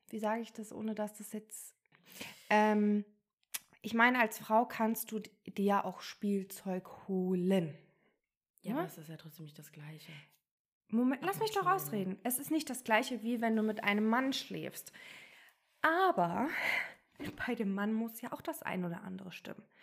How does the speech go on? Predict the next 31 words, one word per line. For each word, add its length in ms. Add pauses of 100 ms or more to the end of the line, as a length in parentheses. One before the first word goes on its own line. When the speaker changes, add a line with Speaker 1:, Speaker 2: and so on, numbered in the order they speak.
(220)
Speaker 1:
Also 160
bei 160
mir 300
zum 140
Beispiel 260
fängt's 240
ja 60
schon 200
an. 220 (460)
Ich 120
weiß, 300
es 100
ist 160
jetzt, 260 (920)
es 80
ist 160
jetzt 200
blöd 220
gesagt, 320
weil's 160
auf 120 (300)
das 180
Aussehen 380
beschränkt, 280
aber 240 (420)
für 140
mich 200
muss 140
er 80
groß 460
sein. 300